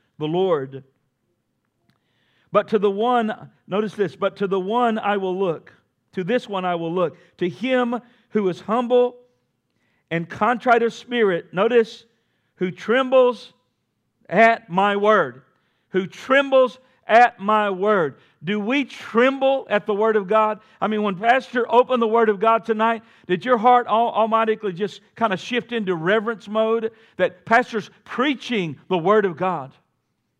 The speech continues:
God said, "He comes to those who tremble at his word." There needs to be a humility. And of course, there needs to be an attitude of obedience. That when we hear the word of God, how can I apply this?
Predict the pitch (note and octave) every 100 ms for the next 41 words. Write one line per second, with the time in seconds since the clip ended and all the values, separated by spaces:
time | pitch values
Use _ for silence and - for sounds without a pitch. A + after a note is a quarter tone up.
0 | _ _ _ _ _ _ - F3 F3+ F#3+
1 | C#3 - _ - D#3 E3+ G3 F3+ F3+ D#3
2 | C#3 - B2+ - _ - A#3+ A#3 - -
3 | _ _ _ _ _ _ _ _ - C#3+
4 | C#3 E3 C3 F#3+ F#3+ G#3 E3 D#3 C#3+ F#3
5 | F3+ A#2+ - _ _ - D3+ - G3+ F#3+
6 | _ _ E3 F#3+ F#3 D#3 F3 F#3 - F3
7 | C3+ B2 G3 A#3+ C#3 - - _ _ _
8 | _ _ _ _ _ _ _ C#3+ - D3
9 | E3 F3+ G#3+ F#3+ F3 D#3+ D3+ G3 E3 G3+
10 | A3+ A3 F3 C#3+ C3 G3 B3 D#3 A#2+ B2+
11 | -